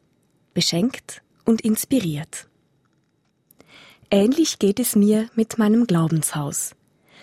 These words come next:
Ich fühle mich zu Hause in der römisch-katholischen Kirche und es gibt vieles, das ich an meiner Glaubenstradition liebe. Die Gestalt der Gottesdienste beispielsweise,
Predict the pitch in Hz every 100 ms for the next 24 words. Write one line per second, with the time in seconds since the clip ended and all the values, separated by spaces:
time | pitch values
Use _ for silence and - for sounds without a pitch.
0 | _ _ - 214 - 254 254 262 - 262
1 | 202 170 165 156 156 - 165 165 160 165
2 | 165 - - - 180 180 - 185 - 190
3 | 185 - 202 196 - - _ _ _ 226
4 | 240 - 285 - - 196 196 214 226 -
5 | - - - - - - 202 240 214 -
6 | 202 196 202 190 170 185 208 - - 190
7 | 196 - 202 185 196 180 160 160 143 151
8 | _ _ _ _ _ _ - - 165 -
9 | 170 170 - - 175 185 208 - 170 165
10 | - 180 170 170 - 196 185 - 175 175
11 | 190 180